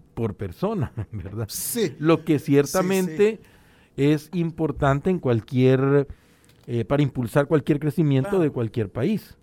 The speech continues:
Speaker 2: Sí, sí.
Speaker 1: Eh, porque evidentemente se requiere instalar infraestructura, se requiere tecnología novedosa, maquinarias, ¿verdad? Instalar industrias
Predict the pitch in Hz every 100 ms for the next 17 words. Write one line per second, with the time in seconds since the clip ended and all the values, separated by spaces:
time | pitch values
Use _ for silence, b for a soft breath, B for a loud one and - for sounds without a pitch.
0 | - - 180 113 156 147 117 110 120 113
1 | 113 123 120 113 107 101 92 90 - 117
2 | 101 98 101 151 131 107 175 143 113 107
3 | - 113 113 117 113 113 117 113 120 107
4 | 107 104 107 98 - 110 107 _ 180 180
5 | 175 147 127 123 107 - 110 110 107 110
6 | 107 101 104 101 - 110 107 107 101 101
7 | 101 98 104 113 156 170 - 156 143 143
8 | b b b - 101 98 104 101 127 156
9 | 160 147 139 131 120 104 95 95 110 113
10 | 113 104 110 101 113 117 127 131 b b
11 | b b - 110 113 113 117 120 120 123
12 | 120